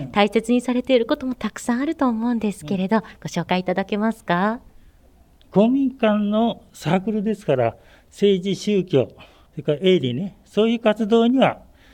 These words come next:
Speaker 1: 基本的には参加しないっていうのはね、どこも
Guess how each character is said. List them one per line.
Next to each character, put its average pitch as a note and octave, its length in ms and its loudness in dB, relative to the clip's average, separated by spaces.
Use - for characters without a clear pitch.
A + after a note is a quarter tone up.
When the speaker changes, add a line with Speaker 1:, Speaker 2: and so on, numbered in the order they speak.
Speaker 1:
基 D3+ 100 0
本 C#3+ 140 2
的 F3 180 -2
に A#3 80 -2
は - 240 -8
参 A2 260 -10
加 C3+ 200 -4
し - 200 -6
な C#3 100 4
い - 40 -2
っ - 20 -6
て C#3+ 120 -2
い D3 40 2
う - 20 0
の A#2 100 -6
は G#2 40 -12
ね、 A#2 260 -6
ど D#3+ 160 0
こ C3 80 -12
も A2+ 300 -16